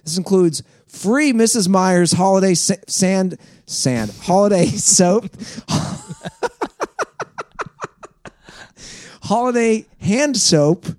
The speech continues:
Missus Meyer's giving everything out. Free Missus Meyer holiday dish soap or free Missus Meyer holiday multi-surface spray.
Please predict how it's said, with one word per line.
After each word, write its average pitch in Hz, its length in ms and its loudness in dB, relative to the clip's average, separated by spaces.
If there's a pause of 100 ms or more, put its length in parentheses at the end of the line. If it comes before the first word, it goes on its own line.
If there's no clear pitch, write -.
(340)
Missus - 240 -8
Meyer's 175 400 0
giving 196 220 0
everything 170 440 -2
out. 98 260 -8 (640)
Free 302 240 0
Missus 254 300 0
Meyer 202 240 2
holiday 202 400 4
dish 202 280 2
soap 170 200 4
or 156 140 2
free 240 260 -2
Missus 190 320 0
Meyer 165 420 0 (160)
holiday 190 640 0
multi-surface 160 1120 0
spray. 135 580 -2